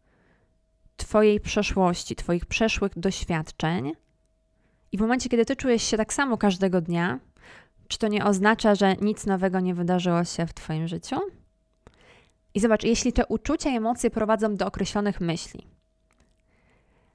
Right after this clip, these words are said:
a ty nie możesz myśleć więcej niż się czujesz.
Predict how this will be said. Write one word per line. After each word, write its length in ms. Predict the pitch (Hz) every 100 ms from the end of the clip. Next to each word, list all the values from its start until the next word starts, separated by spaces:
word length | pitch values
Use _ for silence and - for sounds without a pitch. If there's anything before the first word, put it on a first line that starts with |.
| _ _ -
a 240 | 190 190 - -
ty 420 | 233 240 285 339 _ _ _ _ _ _ _ _ _ - -
nie 180 | 202 214
możesz 300 | 240 240 233
myśleć 360 | 233 247 202
więcej 340 | 190 214 214 208
niż 120 | 208
się 200 | - 214
czujesz. 600 | - 190 160 - -